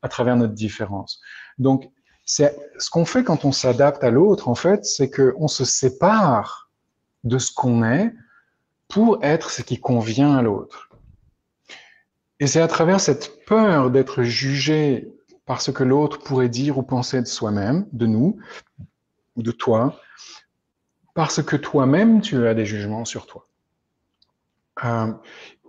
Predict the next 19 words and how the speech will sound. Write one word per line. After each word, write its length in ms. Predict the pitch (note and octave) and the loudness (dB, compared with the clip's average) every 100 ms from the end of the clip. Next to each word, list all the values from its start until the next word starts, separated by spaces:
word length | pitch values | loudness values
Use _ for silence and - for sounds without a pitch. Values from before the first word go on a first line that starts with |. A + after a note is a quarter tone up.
| _ D3+ | _ -10
la, 280 | E3+ B2+ - | -4 -2 -2
la, 240 | B2+ B2 - | -4 -4 -4
la 160 | A#2 C3 | -4 -2
façon 300 | D#3+ D#3 G#3 | 0 0 2
dont, 160 | D3+ | 2
dont 220 | B2 A#2+ A#2+ | 0 0 -2
ça, 200 | - A2+ | -2 -2
ça 140 | C3+ | -2
se 160 | - B2 | -4 -4
change, 400 | - G#3 F#3 C#3 | 0 2 2 0
c'est, 420 | - B2+ - - _ _ _ _ | 0 -2 -2 -14 _ _ _ _
c'est 160 | - D#3 | -8 -2
ça 140 | F#3+ | -2
qui 140 | A3+ E3 | 0 -2
est 40 | |
phénoménal, 720 | - - C#3+ B2+ A#2 B2 E3 | -4 -2 2 2 2 2 0
c'est 160 | - C3 | -2 -2
qu'en 140 | C3+ | 0
fait, 240 | D#3+ D#3 | 2 0